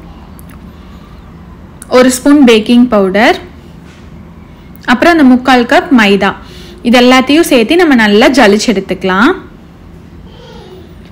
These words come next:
ஏன்னா புருடு மாதிரி இருக்கும், அதனால நம்ம சலிச்சு எடுத்துட்டோம்னா அது வந்து, ம், அ, அந்த புருடு அது எதுவும் ஃபார்ம் ஆகாம நல்லா இருக்கும், அதுக்காகங்க. இப்ப எல்லாத்தையும் நல்லா சலிச்சதுக்கு அப்புறமா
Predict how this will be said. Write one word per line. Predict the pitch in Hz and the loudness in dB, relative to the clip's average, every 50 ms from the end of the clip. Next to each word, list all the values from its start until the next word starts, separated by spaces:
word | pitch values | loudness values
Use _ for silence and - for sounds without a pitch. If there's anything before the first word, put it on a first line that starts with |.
| - - - - - - - | -20 -20 -20 -20 -20 -8 -4
ஏன்னா | - 269 311 359 | -2 0 0 0
புருடு | 349 349 339 339 349 294 359 320 | 2 2 2 4 4 2 2 2
மாதிரி | 311 285 285 285 294 277 | 2 2 2 2 0 0
இருக்கும், | 247 214 214 - 302 302 | 0 -2 -2 -2 0 0
அதனால | 302 269 247 262 339 | 2 2 2 2 0
நம்ம | 381 339 294 - - 240 | 0 0 0 0 0 0
சலிச்சு | 226 254 262 - | 0 0 0 0
எடுத்துட்டோம்னா | 311 262 254 220 247 - 233 220 214 214 247 | 0 0 0 -2 -4 -2 -2 0 2 2 2
அது | 311 359 302 254 | 2 2 0 0
வந்து, | 220 202 202 208 226 277 302 285 | 0 0 0 0 0 2 2 2
ம், | 240 214 196 185 180 180 185 214 - - - - - - | 2 0 -2 -2 -6 -8 -10 -10 -12 -16 -18 -20 -10 -4
அ, | 175 202 208 208 202 196 196 - | -2 0 0 0 0 -2 -4 -4
அந்த | - 220 233 226 | -2 0 0 0
புருடு | 202 - - 311 320 - 320 294 - | -2 -2 0 0 2 2 2 2 2
அது | 294 262 220 233 | 2 2 2 0
எதுவும் | 220 233 269 269 254 226 214 214 | 0 0 -2 -2 0 0 0 0
ஃபார்ம் | 208 | 0
ஆகாம | 208 208 220 208 208 247 | 0 0 0 0 2 2
நல்லா | 302 285 233 202 196 208 208 | 2 2 2 0 0 0 0
இருக்கும், | 202 190 180 - 226 226 | -2 -2 -4 -4 -2 -2
அதுக்காகங்க. | 202 180 185 - 196 185 190 190 180 175 175 180 208 269 381 - - - - - - - - - - - - - - - - - - - - - - | -2 -2 -4 -4 -6 -6 -6 -6 -6 -6 -6 -2 -2 -2 -2 -4 -8 -18 -20 -20 -20 -20 -20 -20 -20 -20 -20 -20 -20 -20 -20 -20 -20 -20 -20 -16 -8
இப்ப | - 247 294 | -2 0 0
எல்லாத்தையும் | 277 285 285 269 359 | 2 2 2 0 0
நல்லா | 359 349 285 262 262 302 | 0 2 2 2 2 2
சலிச்சதுக்கு | 330 320 320 240 240 247 - 294 226 240 - | 2 2 0 0 0 0 0 -2 -2 -2 -2
அப்புறமா | 220 208 - 214 208 196 196 196 214 294 415 453 | -4 -4 -4 -2 -2 -2 0 0 0 0 -2 -4